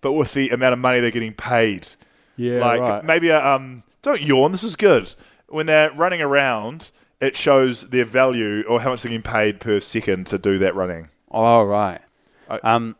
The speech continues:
Speaker 1: um, and maybe the bench guys as well, how much they're getting paid to be on the bench.
Speaker 2: can we, um, finish on something we haven't done in a while?
Speaker 1: If it's not, uh, not the joke segment.
Speaker 2: An N B A joke.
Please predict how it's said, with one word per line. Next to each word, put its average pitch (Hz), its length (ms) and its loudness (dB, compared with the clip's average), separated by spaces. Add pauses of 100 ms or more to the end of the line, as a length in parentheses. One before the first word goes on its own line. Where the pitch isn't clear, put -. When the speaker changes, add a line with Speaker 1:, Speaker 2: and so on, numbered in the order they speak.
(120)
Speaker 1:
um, 123 180 -2
and 135 300 0
maybe 127 140 2
the 110 60 -6
bench 113 280 -8
guys 98 200 -2
as 101 60 -8
well, 101 120 0
how 95 40 -2
much 92 140 -10
they're 95 100 -8
getting 92 160 -10
paid 90 120 -4
to 87 40 -16
be 90 80 -6
on 87 60 -6
the 85 80 -10
bench. 82 500 -14
Speaker 2:
can 135 220 -4
we, 143 180 2
um, 127 320 2
finish 135 400 -6
on 113 400 2
something 117 320 -6
we 107 80 -4
haven't 113 200 -2
done 107 160 -2
in 104 60 -2
a 104 60 0
while? 98 520 2
Speaker 1:
If 151 40 -4
it's - 140 -12
not, 120 160 -4
uh, 127 120 2
not 135 160 -2
the 110 60 -2
joke 95 300 -6
segment. 82 220 -10
Speaker 2:
An 123 120 0
N 131 220 -4
B 131 140 2
A 123 180 2
joke. 113 580 0